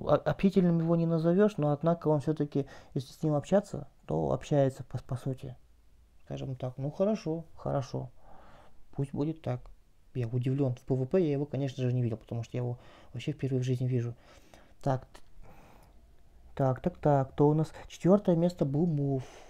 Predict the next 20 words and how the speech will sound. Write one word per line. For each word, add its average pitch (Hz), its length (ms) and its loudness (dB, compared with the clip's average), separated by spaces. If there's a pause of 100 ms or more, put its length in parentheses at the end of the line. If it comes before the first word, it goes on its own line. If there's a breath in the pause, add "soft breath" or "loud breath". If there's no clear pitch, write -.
(340 loud breath)
Бумув, 147 320 -2
Бумув. 135 440 -4
Я 135 140 0
вот 135 140 -6
сегодня 147 180 0
только 131 300 -6
его 131 100 -2
смотрел. 143 640 -2 (2500)
Давайте-ка 139 460 -6
посмотрим. 139 460 -10 (420 soft breath)
Бумув. 151 360 0 (200)
Это 156 180 -2
у 160 80 0
нас 151 160 0
четвёртое 143 500 -4
место 160 300 -4
по 147 220 0
П 147 220 4
В 143 100 4
Е. 120 480 2